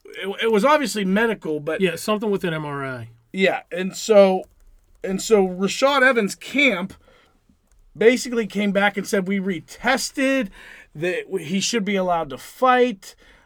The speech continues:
Speaker 1: uh, but they have a no tolerance policy." Well, the, uh,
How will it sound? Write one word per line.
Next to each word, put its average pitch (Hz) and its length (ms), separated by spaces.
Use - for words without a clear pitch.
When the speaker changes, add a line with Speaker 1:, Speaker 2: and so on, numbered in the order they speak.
Speaker 1:
uh, 160 240
but 156 200
they 190 80
have 185 140
a 170 40
no 165 200
tolerance 233 600
policy." 220 720
Well, 190 400
the, 175 300
uh, 151 500